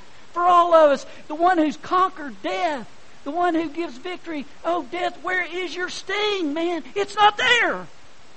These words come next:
And it will not be when we're in glory. The tears will be wiped away. Death will be defeated. And we will be as we were made to be.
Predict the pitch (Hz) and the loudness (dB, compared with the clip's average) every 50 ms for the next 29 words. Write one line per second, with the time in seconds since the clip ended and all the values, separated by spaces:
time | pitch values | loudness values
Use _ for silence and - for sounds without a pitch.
0 | - - 359 403 415 403 370 392 415 392 403 415 440 415 - - 320 302 294 294 | -10 -4 -4 -2 -2 0 2 4 4 6 8 8 8 8 6 4 0 0 0 0
1 | 294 294 339 339 330 320 302 233 311 349 349 349 330 311 - - - - - - | 2 2 2 2 2 0 -2 0 0 2 2 2 2 0 -2 -6 -12 -10 -6 -4
2 | - 208 - 320 381 370 359 339 247 320 339 302 320 330 302 277 330 330 330 339 | -4 -4 -2 0 0 0 0 0 0 -2 -2 -2 -2 -2 -2 2 4 4 4 4
3 | 339 - 302 269 302 330 320 311 302 269 185 170 311 339 311 - 302 294 285 311 | 2 -2 -2 0 2 4 4 4 2 0 -2 -4 -2 -2 -2 -2 -4 -4 -2 -2
4 | 320 302 302 - - 302 311 320 285 302 285 - - - - - 302 285 247 240 | -4 -2 -4 -6 -4 -4 -2 -2 -2 -4 -4 -6 -10 -14 -4 0 0 0 0 0
5 | 285 330 330 302 320 320 311 254 294 311 302 285 - 233 277 302 277 285 277 262 | -2 -4 -2 -2 -2 -2 -2 -2 -2 -2 -2 -2 -2 -2 -2 -2 0 0 0 2
6 | 294 320 311 269 233 285 220 311 330 330 320 294 247 214 180 | 2 0 0 0 -2 -4 -2 0 0 0 0 -2 -4 -6 -10